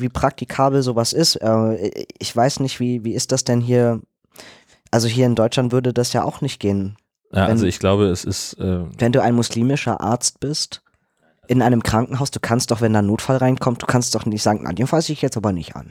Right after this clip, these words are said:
Speaker 2: Nee, also ich glaube,
Speaker 1: Ja.
Speaker 2: beim, beim Notfall ist es, ähm, ist es sowieso geregelt, du musst auf jeden Fall immer helfen. Das gilt, glaub
Speaker 1: Sonst
Speaker 2: ich,
Speaker 1: ist es
Speaker 2: auch in diesem
Speaker 1: unterlassene
Speaker 2: Fall.
Speaker 1: Hilfeleistung.
Speaker 2: Richtig, ähm, das,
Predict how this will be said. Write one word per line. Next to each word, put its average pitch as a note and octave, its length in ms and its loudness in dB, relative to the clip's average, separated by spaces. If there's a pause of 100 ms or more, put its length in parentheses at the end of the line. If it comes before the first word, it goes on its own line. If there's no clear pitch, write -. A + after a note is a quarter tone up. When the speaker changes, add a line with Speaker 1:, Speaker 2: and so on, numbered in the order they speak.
Speaker 2:
Nee, C#2+ 140 -8
also F2 180 2
ich - 160 -8
glaube, F#2+ 360 2
Speaker 1:
Ja. - 100 -8
Speaker 2:
beim, F2 260 0
beim D#2 160 0
Notfall G2+ 400 2
ist F2+ 140 2
es, - 360 -2
ähm, D#2+ 320 -2
ist E2+ 120 -4
es E2 120 -4
sowieso D#2+ 400 -2
geregelt, G2 440 0
du E2+ 60 -4
musst F2 260 -4
auf E2+ 100 -6
jeden D2 140 -4
Fall - 160 0
immer F2+ 240 0
helfen. B2+ 340 0
Das - 260 -6
gilt, F#2 220 -2
glaub E2+ 140 2
Speaker 1:
Sonst - 80 0
Speaker 2:
ich, C3 80 0
Speaker 1:
ist - 80 2
es D#2+ 100 0
Speaker 2:
auch F#2 60 -2
in G#2 40 0
diesem A2+ 220 0
Speaker 1:
unterlassene B2+ 280 2
Speaker 2:
Fall. C3 40 -2
Speaker 1:
Hilfeleistung. D#2 640 -4
Speaker 2:
Richtig, - 480 0
ähm, G2 380 2
das, - 360 -2